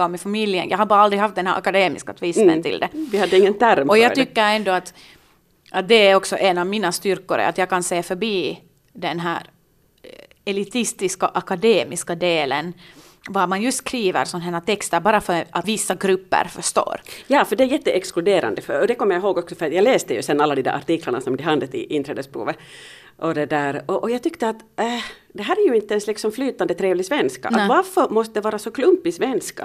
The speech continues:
Speaker 2: Att varför kan man inte skriva, eh, litterärt? Ha
Speaker 1: Mm.
Speaker 2: ett, liksom, ha ett gott berättargrepp?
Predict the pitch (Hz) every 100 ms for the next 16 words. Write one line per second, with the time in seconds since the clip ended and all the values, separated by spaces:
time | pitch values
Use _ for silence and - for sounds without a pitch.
0 | - 170 277 370 339 269 220 220 - -
1 | - - - - - - 349 440 185 170
2 | - - _ - 190 175 - 151 202 226
3 | 233 320 320 110 - - - - 285 202
4 | 214 214 - 220 - 254 220 - 185 -
5 | - _ - - 247 262 - 170 208 311
6 | - - 135 131 - 156 175 160 165 -